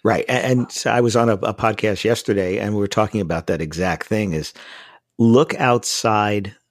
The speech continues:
of your industry, take your blinders off, and start paying attention every day to the things that people are doing marketing to you,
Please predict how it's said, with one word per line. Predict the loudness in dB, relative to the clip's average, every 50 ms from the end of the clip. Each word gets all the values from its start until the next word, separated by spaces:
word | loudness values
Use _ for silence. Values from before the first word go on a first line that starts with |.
| _ _ -8
of | -6 -4 -4 -4 -6 -6
your | -4 0 2 4 4 4 4
industry, | 2 0 -4 -6 -8 -8 -8
take | -4 -2 -2 0 0
your | 0 2
blinders | 2 4 4 4 2 0 -2 -2 -2
off, | -2 -2 -2 -4 -6 -10 -16 _ _ _ -20 -14 -8 -6
and | -4 -2
start | 2 2 2 2 2 2
paying | 0 0 0 0 -2
attention | -4 -4 -4 -4 -2 -2 -2 -4 -4 -4
every | -2 -2 0 2 2 2 2
day | 2 0 0 -2 -2 -6 -8 -10 -14 _ -20 -20 -20 _ _ _ -2
to | -2 0
the | 0 0
things | 0 0 2 2 2 0 -2
that | -2 -2
people | -2 -2 0 0 2 2
are | 2
doing | 2 2 0 0 0 0 -2 -4 -6 -8 _
marketing | -4 -2 -2 -2 -2 -2 -2 -2 -2 -4
to | -2 -2 0
you, | 2 4 4 4 2 0